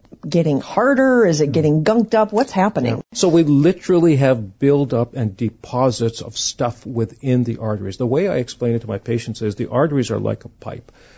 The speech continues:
Speaker 2: And the role of the arteries is to deliver blood down to the heart muscle, right?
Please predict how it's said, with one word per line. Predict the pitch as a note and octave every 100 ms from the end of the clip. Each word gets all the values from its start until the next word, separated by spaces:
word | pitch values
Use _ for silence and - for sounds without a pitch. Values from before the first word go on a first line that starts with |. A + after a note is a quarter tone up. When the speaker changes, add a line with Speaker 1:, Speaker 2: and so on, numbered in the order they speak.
| _ _
Speaker 2:
And | C#3+ C3+ C3 B2+
the |
role | A2+ A#2+ D3+ F3
of | C#3+
the | C#3
arteries | A#2 A#2+ A#2 G#2+
is | G#2+ -
to |
deliver | F#2+ A2 A#2 A#2+
blood | A2+ A2 A2 F#2+
down | G#2 G#2+
to | A2
the | G#2
heart | G#2+ G#2+
muscle, | A2 G#2+ - G#2
right? | A2 D3+